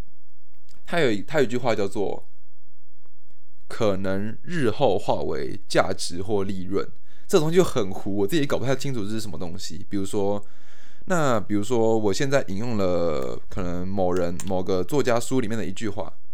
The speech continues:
但我的频道不开盈利啊，但这个频道以后让我变有名了，那有人找我去演讲，这算不算在日后化为价值或利润？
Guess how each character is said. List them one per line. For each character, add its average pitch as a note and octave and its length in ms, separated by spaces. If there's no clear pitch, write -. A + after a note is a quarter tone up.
但 D#3+ 220
我 G2+ 100
的 G2 60
频 A2+ 140
道 D#3+ 100
不 D#3 80
开 D#3 160
盈 B2 140
利 A#2+ 160
啊， F#2 240
但 D3+ 120
这 E3 80
个 D#3 60
频 A#2+ 160
道 C3 100
以 G#2 120
后 B2 160
让 C#3 120
我 F#2+ 80
变 A2+ 140
有 D#2+ 140
名 - 80
了， - 180
那 A2 140
有 F#2+ 120
人 G2+ 80
找 G#2+ 100
我 G#2 60
去 G#2 60
演 F#2 220
讲， - 120
这 G#3+ 100
算 F#3+ 240
不 A#2+ 80
算 A2 300
在 C3 180
日 A2+ 300
后 - 340
化 A#2+ 240
为 C#2 240
价 F#2+ 260
值 - 160
或 F2 160
利 E2+ 200
润？ - 200